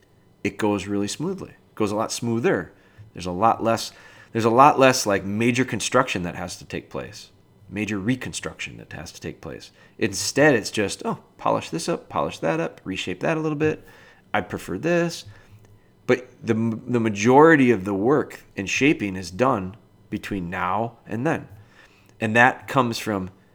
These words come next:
just backing up and starting to set things up to be successful and start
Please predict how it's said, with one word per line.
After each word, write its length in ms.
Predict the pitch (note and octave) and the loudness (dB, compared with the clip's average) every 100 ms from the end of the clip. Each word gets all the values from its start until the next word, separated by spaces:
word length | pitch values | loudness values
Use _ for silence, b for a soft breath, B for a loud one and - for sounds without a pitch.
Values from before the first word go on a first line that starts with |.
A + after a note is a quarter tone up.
| b | b
just 220 | - G2+ - _ _ _ F2+ | -8 -8 -8 _ _ _ -2
backing 380 | F#2 F#2+ G#2+ F#2+ | -2 -2 -8 -10
up 260 | E2+ - - - b b b b b | -12 -18 -20 -20 b b b b b
and 140 | F#2 | -10
starting 480 | F2 - G2+ G2 G#2 | -6 -4 -2 -2 -2
to 60 | F#2+ | -6
set 260 | - G#2 | -4 -4
things 240 | - F#2+ F2+ | -6 -10 -10
up 140 | F#2 | -10
to 80 | F2+ | -10
be 100 | F2 | -10
successful 800 | - - - F2+ - A#2 C3+ b b b b | -8 -10 -6 -6 -6 -6 -6 b b b b
and 140 | G#2+ G#2 | -4 -2
start 420 | - A2+ G#2 | 4 6 4